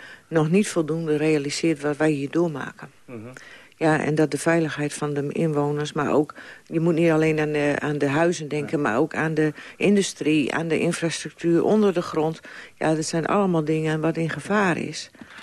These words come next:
Speaker 2: Heeft u het gevoel, eh, dat u er niet, eh, toe doet?
Speaker 1: Nou, het wordt wel allemaal over onze hoofden heen beslist. En dat is natuurlijk wel, eh, een, eh, kwalijke zaak.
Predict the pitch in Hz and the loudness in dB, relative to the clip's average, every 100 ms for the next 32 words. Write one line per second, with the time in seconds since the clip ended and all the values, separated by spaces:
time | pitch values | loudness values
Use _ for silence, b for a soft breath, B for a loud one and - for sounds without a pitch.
0 | B 156 156 180 156 - 143 - 165 139 | B 0 0 2 2 2 -4 2 4 4
1 | 117 131 139 139 135 120 127 131 - 135 | 4 2 0 0 -2 0 -2 -4 -4 -2
2 | 120 127 120 208 - - B B B B | 0 0 2 0 -2 -16 B B B B
3 | B B B B B B B B _ - | B B B B B B B B _ -4
4 | 202 196 190 165 - - 170 202 180 214 | 2 4 4 0 -4 0 2 2 2 2
5 | 202 190 196 180 175 165 180 160 160 175 | 4 2 2 2 0 0 -2 -2 0 0
6 | 156 160 175 175 165 147 - 147 - - | 0 -4 -2 -2 -6 -8 -6 -6 -8 -8
7 | 160 165 151 160 170 151 160 160 156 151 | 0 0 0 -6 -6 -4 0 0 0 -2
8 | 156 - 165 160 156 151 - 185 170 156 | -4 -6 -4 -4 -4 -6 0 2 2 0
9 | 151 160 151 - | -8 -8 -8 -10